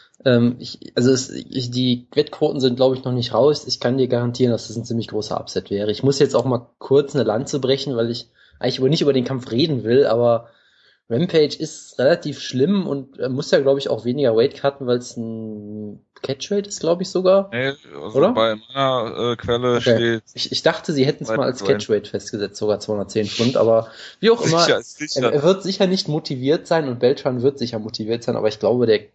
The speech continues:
Speaker 1: Unterschied zwischen beiden müsste so groß sein, dass Jackson eigentlich gewinnt. Deshalb auf Beltran tippen möchte ich auch nicht, aber, äh, naja,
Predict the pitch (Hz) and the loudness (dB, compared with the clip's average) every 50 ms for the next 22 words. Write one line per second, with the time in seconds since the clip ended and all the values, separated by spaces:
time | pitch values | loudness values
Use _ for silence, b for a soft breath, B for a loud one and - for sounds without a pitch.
0 | _ _ _ _ _ _ _ - 151 156 151 160 151 - - 135 - - 127 135 | _ _ _ _ _ _ _ -4 -2 0 2 2 2 0 -2 -6 -10 -8 -4 -2
1 | 127 117 120 131 135 131 127 143 151 - - - 135 120 117 123 127 127 131 127 | 2 2 2 2 2 0 0 -2 -2 -4 -6 -8 -4 0 0 0 2 2 0 0
2 | - - 123 123 123 117 110 - - _ _ - 120 117 120 123 - - 127 - | 0 2 2 2 2 0 0 -4 -8 _ _ -2 0 0 0 0 -2 -6 -8 -6
3 | - - 110 120 139 143 147 135 - 123 120 - - 127 113 110 120 127 143 147 | -2 2 4 4 4 2 0 -2 -4 -4 -6 -6 -6 -6 -2 0 0 0 0 -2
4 | 143 - b b b b b b b b b b b _ - 117 - - 120 117 | -6 -10 b b b b b b b b b b b _ -6 0 2 4 4 4
5 | 113 - 120 123 - 131 139 139 - - 120 117 - 147 - - 131 127 131 127 | 4 0 -2 0 2 2 0 2 2 0 0 0 0 -2 -2 0 0 0 0 0
6 | - - 120 - - 113 127 135 - 131 123 123 131 123 - - - 117 110 113 | -2 -4 -2 0 2 4 4 2 2 0 -2 -2 -2 -2 -4 -2 -2 2 4 4
7 | 110 104 101 104 - 107 104 98 92 92 90 - _ - 90 87 85 90 87 87 | 4 4 2 0 -2 -2 -2 -4 -4 -4 -6 -10 _ -12 -10 -10 -10 -10 -12 -14